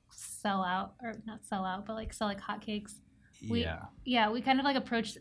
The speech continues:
Speaker 1: everything with, like, um, I don't,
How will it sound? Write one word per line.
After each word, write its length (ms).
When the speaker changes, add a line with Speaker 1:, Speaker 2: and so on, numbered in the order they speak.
Speaker 1:
everything 440
with, 200
like, 340
um, 380
I 80
don't, 180